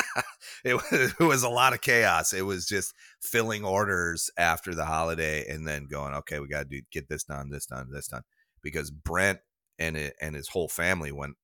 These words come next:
to, on a trip. And Brent's daughter works with us, like, four or five days a week.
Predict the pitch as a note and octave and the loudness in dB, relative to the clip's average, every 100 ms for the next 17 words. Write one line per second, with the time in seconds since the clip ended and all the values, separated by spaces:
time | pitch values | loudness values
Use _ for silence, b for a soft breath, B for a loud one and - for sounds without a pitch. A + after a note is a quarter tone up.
0 | - D2 C2 D2+ C#2 - G2+ E2+ - - | -12 -10 -8 -8 -8 -4 0 0 -4 -16
1 | _ _ _ _ _ _ _ _ F2 D#2+ | _ _ _ _ _ _ _ _ -2 -2
2 | D2 F2+ F2+ - F2 F2 A#2 C2+ B1 D#2 | 0 0 0 0 4 4 4 0 -4 -4
3 | D#2+ - D#2+ C#2+ C2 C2 C2 - - E2 | -4 -4 -8 -6 -4 -4 -6 -10 -4 -4
4 | D2+ D#2 C#2+ D2 C#2+ C2+ C2+ D#2+ - | -2 -4 -6 -6 -8 -10 -8 -8 -10